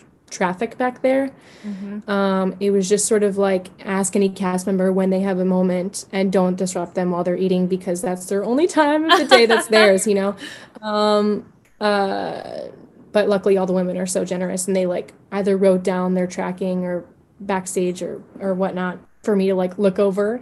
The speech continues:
Speaker 1: But I don't think I got to the point where I, like, would have thrived more, of, like, not having to do the show eight times a week, but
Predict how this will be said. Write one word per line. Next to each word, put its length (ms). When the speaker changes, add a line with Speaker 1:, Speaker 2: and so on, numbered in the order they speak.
Speaker 1:
But 100
I 100
don't 200
think 140
I 60
got 240
to 60
the 60
point 360
where 120
I, 140
like, 320
would 100
have 180
thrived 500
more, 360
of, 160
like, 200
not 260
having 280
to 80
do 100
the 80
show 220
eight 180
times 240
a 60
week, 300
but 420